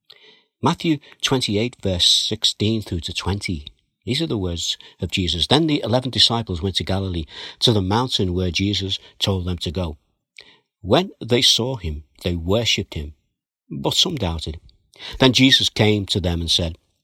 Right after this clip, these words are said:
'All authority in heaven and on earth has been given to me. Therefore, go and make disciples of all nations, baptizing them in the name of the Father and of the Son and of the Holy Spirit,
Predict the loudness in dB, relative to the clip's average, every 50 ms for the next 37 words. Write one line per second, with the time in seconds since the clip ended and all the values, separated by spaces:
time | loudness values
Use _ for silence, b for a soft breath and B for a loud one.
0 | _ -2 2 4 4 4 4 2 -2 -4 -4 -6 -2 0 2 2 2 0 0 0
1 | -2 -2 -2 -4 -2 0 0 0 0 -2 -6 -8 B B B B B -2 0 0
2 | 0 0 0 0 0 0 0 -2 -4 -4 -4 -4 -4 -2 -2 -4 -2 0 0 0
3 | 0 0 -2 -4 -4 -4 -4 -4 -6 -6 -8 _ _ _ _ -6 0 4 4 4
4 | 4 2 -2 -2 -2 -2 -2 -6 B B B B B B 2 2 4 4 2 -2
5 | -2 -2 -2 0 0 -2 -2 -2 -2 0 0 2 0 0 -4 -6 -8 -8 -8 -6
6 | -6 -8 -8 _ -4 -2 0 0 0 -2 -2 -2 -2 -2 -4 -4 -4 -6 -6 B
7 | B B B B B 0 0 0 0 2 0 0 0 0 -2 0 0 0 0 -2
8 | -2 -4 -4 -4 -4 -4 -6 -4 -4 -2 0 0 0 0 0 -4 -6 -8 -8 -6
9 | -8 -10 -8 -6 -4 -4 -2 -2 -4 -6 -6 B B B B B B -2 -2 -2
10 | -2 -4 -6 -4 0 4 6 8 8 6 4 0 -4 -6 -8 _ _ 0 0 0
11 | 0 0 -4 -8 -8 -8 -10 -8 -6 -6 -8 -8 -8 -10 -8 -6 -4 -4 -2 -2
12 | -2 -2 -2 -2 -2 -2 -4 -8